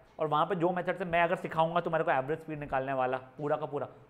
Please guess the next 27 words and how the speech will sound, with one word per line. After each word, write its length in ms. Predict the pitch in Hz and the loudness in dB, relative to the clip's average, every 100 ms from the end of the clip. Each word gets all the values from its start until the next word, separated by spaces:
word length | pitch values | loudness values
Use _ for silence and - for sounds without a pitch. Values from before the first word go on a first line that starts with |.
| - | 0
वो 120 | 185 | 2
करोगे 280 | 220 202 202 | 2 2 0
तुम 180 | 202 208 | -2 -4
एनपैट 300 | 175 180 170 | -4 -4 -4
में 80 | 185 | -4
fail 180 | 160 | -2
हो 80 | 127 | -2
जाओगे, 240 | 104 95 104 | -4 -8 -14
क्योंकि 360 | - _ - | -20 _ -10
तुम 140 | 170 175 | -6 -2
वही 180 | 180 | 0
question 300 | 190 180 190 | -2 -4 -6
करते 180 | 180 170 | -6 -2
रह 60 | 170 | 0
जाओगे, 200 | 165 185 | -2 -4
तीन 240 | 175 165 | -8 -8
चार 160 | 151 175 | -4 -4
minute 160 | 175 | -2
लग 160 | 160 151 | -2 0
जाएगा, 200 | 160 170 | -2 -2
तुम्हारा 240 | 165 151 | -4 -2
paper 260 | 160 151 151 | -2 -2 -4
ही 40 | |
खत्म 200 | 143 123 | -6 -8
नहीं 140 | 110 98 | -10 -10
होगा 120 | 92 | -12
इसमें। 320 | 92 - 98 | -14 -18 -20